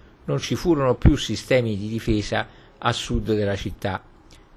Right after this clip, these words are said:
ed inoltre i Chiogiotti si trovarono a fronteggiare l'armata ungara completamente da soli, poiché la difesa veneta si radunò ad Albiola,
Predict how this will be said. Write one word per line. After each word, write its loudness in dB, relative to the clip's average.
ed 0
inoltre 0
i -4
Chiogiotti 0
si -8
trovarono 2
a -2
fronteggiare 0
l'armata 0
ungara -2
completamente 0
da 4
soli, 2
poiché 2
la 0
difesa 0
veneta 0
si -4
radunò 0
ad 2
Albiola, 2